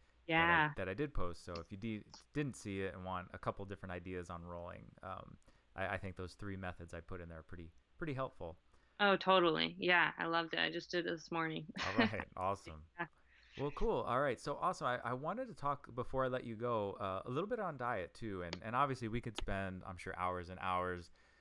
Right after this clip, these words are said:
Speaker 2: talking diet, but, um, you, you had another article that you wrote about, uh, O C R's diet, and,
Speaker 1: Mm-hmm.
Speaker 2: and I'll put links to both your articles in our, in our show notes. But just wanted to, if, if, wanted to see if you would summarize and just kinda give some of your thoughts, opinions on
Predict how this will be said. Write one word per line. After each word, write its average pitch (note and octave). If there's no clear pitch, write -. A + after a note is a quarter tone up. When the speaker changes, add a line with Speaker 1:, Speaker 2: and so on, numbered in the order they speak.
Speaker 2:
talking C3+
diet, E2
but, G2
um, F2+
you, C3+
you C#3
had D#3
another D3+
article A#2
that G2
you G2+
wrote G2
about, G2+
uh, F2+
O G2+
C G#2
R's F2
diet, E2+
and, F#2
Speaker 1:
Mm-hmm. F3
Speaker 2:
and G#2+
I'll A2
put B2+
links A2
to A#2
both F#2+
your F#2
articles F2
in F2+
our, D#2+
in G#2+
our F#2
show A2+
notes. F2+
But G#2
just F3
wanted G#3+
to, -
if, D#3
if, -
wanted C#3
to -
see C#3+
if B2+
you B2+
would A2+
summarize G#2
and G2
just G#2+
kinda A#2+
give A2+
some A2
of G2
your G2
thoughts, F2+
opinions F2
on E2+